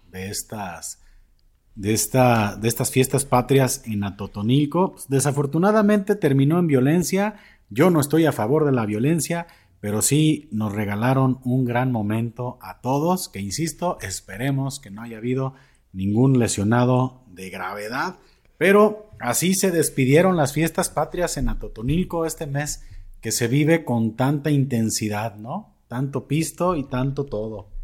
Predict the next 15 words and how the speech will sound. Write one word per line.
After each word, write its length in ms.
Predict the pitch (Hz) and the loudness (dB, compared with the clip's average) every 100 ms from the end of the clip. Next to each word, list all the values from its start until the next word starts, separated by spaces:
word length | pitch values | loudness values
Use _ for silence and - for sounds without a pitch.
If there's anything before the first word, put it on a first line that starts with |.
| - - | -12 -14
Pero 220 | 92 95 | -10 -4
bien, 420 | 107 120 127 123 | 0 2 2 0
bien, 220 | 117 120 | -2 -2
bien 220 | 110 107 107 | -4 -6 -8
que 80 | |
estuvo. 460 | 104 - 87 73 - _ _ _ - - _ _ | -10 -10 -12 -14 -20 _ _ _ -20 -20 _ _
Y 100 | 123 | 4
ahora 380 | 131 151 180 147 | 6 8 8 6
en 120 | 135 | 6
el 120 | 127 135 | 6 6
mundo 340 | 175 190 185 | 6 6 4
de 60 | 185 | 4
las 200 | 190 - | 2 4
series, 580 | 196 147 151 - - _ _ _ _ _ _ _ | 4 4 -2 -6 -14 _ _ _ _ _ _ _
pues 680 | 110 123 127 120 - - _ | 2 6 6 4 2 -4 _